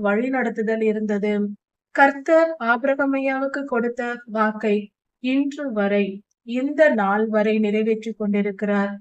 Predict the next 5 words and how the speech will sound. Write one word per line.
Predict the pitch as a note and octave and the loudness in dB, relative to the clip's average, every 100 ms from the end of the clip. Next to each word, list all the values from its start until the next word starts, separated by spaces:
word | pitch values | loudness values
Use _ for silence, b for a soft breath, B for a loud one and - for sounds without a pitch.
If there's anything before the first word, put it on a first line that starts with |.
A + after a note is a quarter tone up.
| _ _ - | _ _ -8
இனியும் | A#3 A#3+ A#3 B3+ A#3+ | -4 -2 0 -2 0
நிறைவேற்றுவார். | G3+ G#3+ G#3 G3+ G3 G3+ G3+ G3+ F#3+ - _ _ - | 0 0 2 0 0 -2 0 0 -2 -8 _ _ -4
கர்த்தர் | A#3+ A#3 A#3 B3 A#3+ G3+ | -4 -2 -2 -2 -2 -2
எப்பொழுதும் | G#3 - B3 A3+ A3+ A3 A3 _ _ _ | -2 -4 -4 -2 0 -2 -6 _ _ _
மறக்க | G3+ G3+ G#3+ | 0 0 0